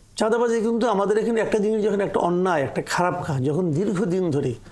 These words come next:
ধারাবাহিকভাবে প্রায় পনেরো বছর চলে, তখন কিন্তু ওইটা অনেক সময় নিয়মের মতো হয়ে যায়। মানুষ মনে করে এটি স্বাভাবিক। তো হঠাৎ করে এই চাঁদাবাজিরা যারা করতো, তারা হঠাৎ করে নাই হয়ে গেছে। ওখানে একটা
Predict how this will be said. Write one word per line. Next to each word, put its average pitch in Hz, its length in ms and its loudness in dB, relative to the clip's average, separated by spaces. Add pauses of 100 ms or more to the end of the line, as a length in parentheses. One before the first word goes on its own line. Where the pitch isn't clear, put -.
(220)
ধারাবাহিকভাবে 160 720 0
প্রায় 190 300 -2
পনেরো 233 260 0
বছর 185 300 0
চলে, 151 360 0 (840)
তখন 226 260 0
কিন্তু 254 340 0
ওইটা 226 240 2
অনেক 220 240 0
সময় 220 220 0
নিয়মের 247 380 2
মতো 170 220 0
হয়ে 127 180 0
যায়। 113 160 -4 (1600)
মানুষ 247 260 0
মনে 269 160 0
করে 254 140 0
এটি 220 120 0
স্বাভাবিক। 131 440 0 (880)
তো 214 80 4
হঠাৎ 254 420 0
করে 247 160 2
এই 240 60 0
চাঁদাবাজিরা 233 500 2
যারা 180 240 2
করতো, 165 480 -2 (520)
তারা 240 160 2
হঠাৎ 220 280 0
করে 208 120 2
নাই 170 240 2
হয়ে 139 180 0
গেছে। 120 260 -4 (1080)
ওখানে 247 220 2
একটা 247 120 0